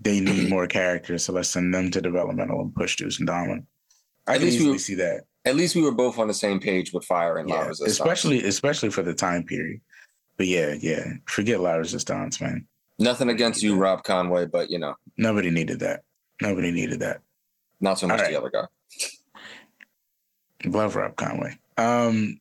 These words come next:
Speaker 1: so your next one is women based.
Speaker 2: Okay.
Speaker 1: We're, we're tackling the women's division. And we are doing kind of a one eighty from the women's one I gave you last push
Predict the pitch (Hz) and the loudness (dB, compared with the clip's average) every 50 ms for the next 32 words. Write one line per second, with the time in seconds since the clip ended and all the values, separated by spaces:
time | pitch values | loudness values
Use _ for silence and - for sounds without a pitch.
0 | _ _ - - - 139 127 123 123 120 120 120 131 139 _ _ _ _ _ _ | _ _ -2 0 2 2 4 4 4 4 2 0 -2 -6 _ _ _ _ _ _
1 | _ _ _ _ _ _ _ _ _ _ _ _ 113 117 117 123 131 143 147 - | _ _ _ _ _ _ _ _ _ _ _ _ 2 4 4 4 4 2 0 0
2 | - 120 113 113 110 101 101 98 98 101 98 98 95 90 87 90 87 92 - - | 0 2 2 2 2 0 0 0 0 0 2 2 0 0 0 0 0 0 0 -2
3 | - - - - _ _ _ _ _ _ _ _ _ _ - 101 98 - - 95 | -4 -6 -10 -20 _ _ _ _ _ _ _ _ _ _ 0 0 0 2 2 0
4 | 92 101 98 _ _ _ 95 95 95 95 95 92 90 92 98 95 92 92 85 87 | 0 0 -2 _ _ _ -8 -4 -2 0 0 0 0 0 0 2 2 0 -2 -2
5 | - 101 98 95 - 98 95 90 90 87 90 90 87 90 87 - - 87 85 92 | 0 0 0 0 -2 -2 -2 0 0 0 0 0 0 0 -2 -2 -4 -4 -2 -2
6 | 90 90 92 98 - _ _ _ _ _ _ _ _ _ _ _ _ _ _ _ | -2 -2 -4 -6 -8 _ _ _ _ _ _ _ _ _ _ _ _ _ _ _
7 | _ _ _ _ _ _ _ _ _ _ _ - 98 101 101 98 98 98 98 98 | _ _ _ _ _ _ _ _ _ _ _ 0 2 2 4 4 4 4 2 2
8 | 98 95 92 90 90 - - - _ _ _ _ _ _ _ _ _ _ _ _ | 2 2 0 0 -2 -4 -6 -8 _ _ _ _ _ _ _ _ _ _ _ _
9 | _ _ _ _ _ _ _ _ _ _ 95 95 104 110 113 110 107 101 101 110 | _ _ _ _ _ _ _ _ _ _ -2 2 2 4 4 2 2 0 0 0
10 | 110 107 107 107 107 104 104 101 98 95 80 - _ - - 117 107 92 104 101 | 2 4 4 4 4 4 4 4 2 0 -2 -6 _ -4 -2 0 2 2 2 2
11 | 101 95 101 104 101 98 98 98 95 95 95 98 98 - _ _ _ _ _ _ | 2 2 2 2 2 2 2 2 2 2 2 0 -2 -6 _ _ _ _ _ _
12 | _ _ - 101 107 110 110 110 113 113 113 110 107 104 101 104 - - - 98 | _ _ -2 0 2 2 2 2 2 2 2 4 4 2 2 0 -2 -2 0 0
13 | 95 95 95 95 92 87 95 95 92 95 98 98 98 95 90 95 95 92 92 92 | 2 2 2 0 0 0 0 0 2 2 2 2 0 0 0 0 0 2 2 0
14 | 87 85 95 92 90 87 92 95 92 92 92 98 101 104 101 104 - - - - | 0 0 0 0 0 0 0 0 0 2 2 2 2 2 2 0 0 -2 -6 -4
15 | - 107 92 - - - | -4 -2 -2 -2 -4 -6